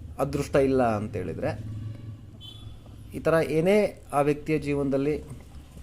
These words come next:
ಸಮಸ್ಯೆ ಇತ್ತು ಅಂತೇಳಿದ್ರು, ಆ ದರಿದ್ರ ಅಥವಾ ದೌರ್ಭಾಗ್ಯವನ್ನು ದೂರ ಮಾಡಿ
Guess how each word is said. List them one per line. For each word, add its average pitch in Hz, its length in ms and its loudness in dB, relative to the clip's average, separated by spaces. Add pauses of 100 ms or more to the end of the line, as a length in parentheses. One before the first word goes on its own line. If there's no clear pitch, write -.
(120)
ಸಮಸ್ಯೆ 131 400 2
ಇತ್ತು 113 260 -2
ಅಂತೇಳಿದ್ರು, 95 440 -2
ಆ 117 200 0
ದರಿದ್ರ 135 440 2
ಅಥವಾ 139 320 0
ದೌರ್ಭಾಗ್ಯವನ್ನು 123 920 2
ದೂರ 135 200 4
ಮಾಡಿ 127 480 2